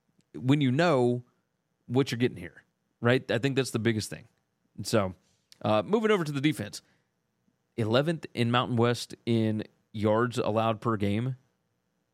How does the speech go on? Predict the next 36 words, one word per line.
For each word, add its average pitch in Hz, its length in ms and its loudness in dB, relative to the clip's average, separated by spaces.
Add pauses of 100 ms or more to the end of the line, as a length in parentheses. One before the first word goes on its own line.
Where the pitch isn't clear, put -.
(200)
but 123 200 4
they 147 80 4
were 143 120 2
number 139 180 0
sixty-five 143 600 0
P 143 120 0
P 139 160 2
A 127 80 2
per 127 80 -4
drive 139 420 2
and 90 120 -6
number 135 180 -2
forty-seven 143 560 0
in 127 100 -4
success 180 380 -4
allowed. 95 320 -8 (640)
So 120 200 2
were 147 180 2
they 117 100 4
good 139 300 0
or 226 60 -4
were 208 80 -2
they 208 100 0
bad? 208 380 0
I 101 60 -8
can't, 143 300 -2 (880)
you - 140 0
know, 104 220 0 (420)
eh, 101 120 -10 (100)
some 175 220 0
games 220 280 2
they 220 60 2
were 208 100 -2
great. 240 420 -2
Some 120 160 -6
games, 175 440 -2